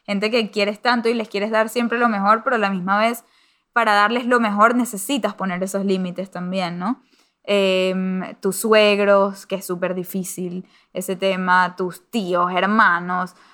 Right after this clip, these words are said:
obviamente límites con tus amigos, límites con tu jefe, tu equipo de trabajo, con tu roommate, como era mi caso, con tus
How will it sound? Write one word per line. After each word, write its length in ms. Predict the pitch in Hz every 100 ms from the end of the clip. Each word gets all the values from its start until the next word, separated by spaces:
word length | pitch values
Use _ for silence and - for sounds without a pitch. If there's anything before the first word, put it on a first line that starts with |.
| _
obviamente 720 | 196 202 208 196 202 214 - _
límites 460 | 214 233 226 233 247
con 180 | 240 226
tus 180 | 220 190
amigos, 720 | 185 214 202 185 180 180 -
límites 380 | - 240 294 254
con 180 | - 202
tu 120 | 175
jefe, 440 | 185 220 214 202 190
tu 100 | 190
equipo 300 | 196 196 208
de 80 |
trabajo, 680 | 208 185 185 202 202 202 185 _ _ _
con 160 | 196
tu 100 | 180
roommate, 480 | 180 226 254 262 254
como 160 | 202 202
era 140 | 190
mi 120 | 196 180
caso, 520 | 220 220 - 190 196 _ _ _ -
con 200 | 196 190
tus 240 | 175